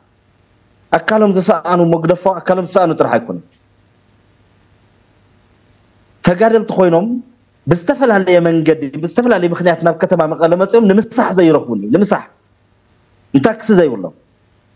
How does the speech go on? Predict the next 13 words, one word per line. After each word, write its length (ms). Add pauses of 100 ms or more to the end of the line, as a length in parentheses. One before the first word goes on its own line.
(1700)
"ምሳሕ 300
ምሳሐኒ" 400
ዝብሉ 260
ማለት 280
እዩ። 120 (1120)
እዚ 200
ሓቂ፣ 260 (1080)
ኣብ 200
መሬት 300
ዘሎ 220
ሓቂ 240
ኢና 140
ንዛረብ። 320